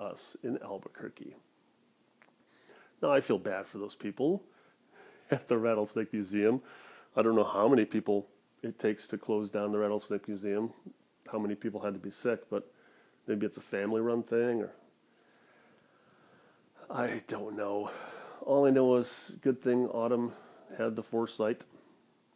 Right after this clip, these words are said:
to buy the rattlesnake mug at the Old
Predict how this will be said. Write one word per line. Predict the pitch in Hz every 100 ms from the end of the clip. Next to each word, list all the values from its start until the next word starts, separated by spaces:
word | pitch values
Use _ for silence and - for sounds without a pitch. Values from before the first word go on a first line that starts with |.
| _ _ _ _ _ _ _
to | -
buy | 156 247 320 277 233 196 165
the | 135 127 113 104
rattlesnake | 117 113 104 - 104 -
mug | 101 98 - -
at | 107 -
the | 110
Old | 104 101